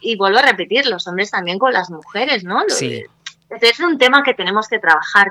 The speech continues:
Speaker 1: todos, ¿no? En la, la igualdad de sexos, entendernos y tal, pero bueno, está por encima de todo esto un patriarcado que nos hace, bueno, ha-, eh, nos ha marcado mucho, eh, educacionalmente y,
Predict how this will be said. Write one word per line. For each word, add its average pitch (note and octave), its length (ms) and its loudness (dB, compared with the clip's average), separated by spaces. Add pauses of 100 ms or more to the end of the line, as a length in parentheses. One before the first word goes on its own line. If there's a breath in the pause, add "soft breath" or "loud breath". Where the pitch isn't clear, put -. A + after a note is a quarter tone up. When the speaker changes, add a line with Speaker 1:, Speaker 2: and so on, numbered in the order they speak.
Speaker 1:
todos, D#3+ 360 -4
¿no? F3+ 200 -6
En F3 180 -4
la, D3+ 280 2
la D#3+ 100 -4
igualdad D#3+ 420 -6
de F3+ 100 -2
sexos, G#3 560 -4
entendernos F#3+ 1000 -2
y F3+ 100 -6
tal, A#3 320 6
pero E3 220 -4
bueno, F#3+ 280 -2 (140)
está G3+ 420 -8
por A3 140 2
encima A3 400 2
de A3 80 2
todo A#3 220 2
esto B3+ 240 -2
un A#3 80 -6
patriarcado B3+ 800 4 (480 loud breath)
que A3 140 2
nos G3+ 200 2
hace, G3 1160 2 (1080 loud breath)
bueno, C#4 360 4 (340 loud breath)
ha-, A#3 180 6 (160)
eh, G3+ 440 4
nos G3+ 220 -2
ha A3+ 60 2
marcado B3+ 480 6
mucho, G#3 440 -4
eh, F#3+ 320 2
educacionalmente G#3 1400 0
y, F#3 480 -4